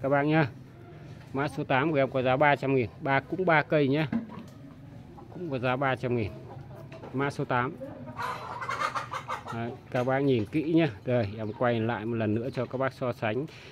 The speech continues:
Sao này, cái, những cái cây này nó vip như này, chất, ừ,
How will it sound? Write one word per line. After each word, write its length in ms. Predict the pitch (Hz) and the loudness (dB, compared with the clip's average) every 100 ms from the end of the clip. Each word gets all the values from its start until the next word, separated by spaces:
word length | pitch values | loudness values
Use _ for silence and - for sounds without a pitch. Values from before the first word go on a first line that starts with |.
| - - - | -18 -18 -4
Sao 220 | 131 120 | 2 2
này, 200 | 117 117 | 2 -4
cái, 160 | 104 123 | -4 -2
những 120 | 131 | 0
cái 140 | 139 123 | -2 -2
cây 160 | 139 135 | 2 4
này 200 | 120 110 | 4 2
nó 100 | 110 | 0
vip 360 | 110 151 220 160 | 4 4 6 6
như 100 | 139 | 4
này, 240 | 113 101 - | 4 0 -2
chất, 160 | 202 - - | -2 -2 -6
ừ, 340 | 147 127 127 | -4 -2 -2